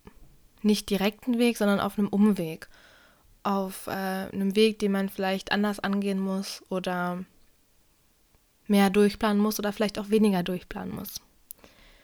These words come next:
Also, ja, ich habe viel dazu gelernt in der letzten Zeit, aber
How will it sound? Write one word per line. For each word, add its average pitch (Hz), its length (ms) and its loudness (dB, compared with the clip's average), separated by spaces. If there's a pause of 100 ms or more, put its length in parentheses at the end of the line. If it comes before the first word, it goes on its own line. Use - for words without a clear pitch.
(640)
Also, 196 600 2 (840)
ja, 190 200 0
ich 190 120 -2
habe 220 140 -6
viel - 260 0
dazu 208 280 -2
gelernt 208 240 -2
in 202 80 -2
der 208 80 0
letzten 208 300 -4
Zeit, 226 420 -6
aber 190 380 -4